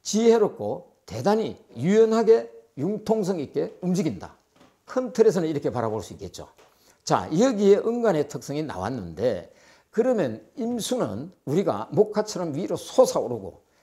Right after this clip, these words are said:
팽창하거나 확장하는 게 아니지 않습니까? 음양의 특성에서 기본적으로 양의 특성은 팽창하고 폭발하고 확장하고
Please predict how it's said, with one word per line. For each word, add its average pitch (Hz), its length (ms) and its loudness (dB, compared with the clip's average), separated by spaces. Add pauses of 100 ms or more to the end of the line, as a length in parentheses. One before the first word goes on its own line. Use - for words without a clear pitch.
(140)
팽창하거나 120 800 -4
확장하는 147 540 -8
게 110 80 -10
아니지 110 340 -10
않습니까? 95 600 -10 (680)
음양의 147 380 0
특성에서 107 680 -8 (320)
기본적으로 160 1000 2
양의 180 360 -2
특성은 110 680 -6 (540)
팽창하고 196 920 -4 (440)
폭발하고 151 760 -2 (420)
확장하고 208 720 -2